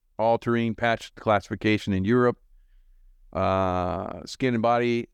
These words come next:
Elevita, skin and body regeneration system that elevates, uh, epith-, epithalamic, I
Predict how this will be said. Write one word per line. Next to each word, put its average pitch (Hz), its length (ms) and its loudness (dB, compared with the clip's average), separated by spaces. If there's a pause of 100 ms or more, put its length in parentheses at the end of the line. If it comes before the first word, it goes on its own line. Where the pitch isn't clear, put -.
Elevita, 123 600 0
skin 117 240 -2
and 98 80 -2
body 110 260 2
regeneration 107 580 0
system 110 380 -4
that 104 160 -4
elevates, 104 640 0
uh, 98 340 2 (100)
epith-, - 320 -8 (200)
epithalamic, 120 1300 -2
I - 40 -10